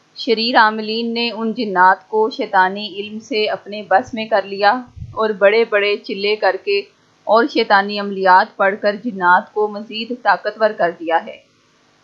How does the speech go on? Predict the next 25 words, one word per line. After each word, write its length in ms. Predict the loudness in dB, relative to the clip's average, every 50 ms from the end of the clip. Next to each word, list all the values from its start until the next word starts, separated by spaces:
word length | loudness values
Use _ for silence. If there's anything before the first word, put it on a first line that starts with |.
| _ -12
जिसका 340 | -10 -10 -2 2 4 4 4
नतीजा 400 | 4 0 -4 -4 0 2 4 4
ये 220 | 4 2 0 0 2
है 200 | 2 2 2 0
कि 140 | 0 2 4
आज 300 | 6 6 6 4 2 0
के 160 | -4 -4 0
दौर 260 | 0 2 2 2 0
में 180 | -2 -4 -4 -4 -2
हर 240 | 2 2 2 2 0
दूसरे 400 | -4 -8 -10 -10 -6 -2 -2 -2
घर 240 | 0 0 -2 -2 -2
में 220 | -2 -6 -6 -8
जिन्नात 500 | -8 -8 -4 0 4 4 4 4 4 -2 _
की 100 | -14 -6
वजह 320 | -6 -6 -2 2 0 0 0
से 180 | 0 -4 -6 -4
खुशियाँ 500 | -6 -8 -10 -10 -10 -6 -2 0 0 0
और 280 | 0 -2 -4 -6 -6
सुकून 500 | -6 -8 -10 -10 -10 -10 -10 -8 -6 -6
तबाह 400 | -6 -4 0 2 2 2 2 -2 -4
बर्बाद 480 | -4 -4 -2 0 4 4 4 4 2
हो 160 | -2 -6 -6 -4
रहा 240 | -4 -4 -4 -4 -6
है। 180 | -6 -8 -16